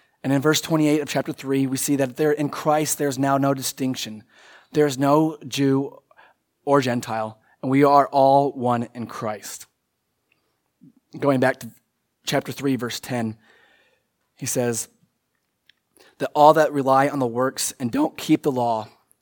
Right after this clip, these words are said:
are cursed. And verse eleven says, "The righteous shall live by faith." And we are reminded that, that the law is good, but it was never to,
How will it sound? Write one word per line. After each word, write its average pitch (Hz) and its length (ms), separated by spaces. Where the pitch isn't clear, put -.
are 117 80
cursed. - 640
And 117 120
verse 135 200
eleven 127 320
says, 123 400
"The 117 140
righteous 120 340
shall 117 280
live 113 420
by 113 120
faith." - 600
And 123 140
we 131 100
are 131 140
reminded 135 520
that, 131 120
that 135 120
the 143 80
law 139 280
is 165 320
good, 131 400
but 147 160
it 160 40
was 151 140
never 160 280
to, - 140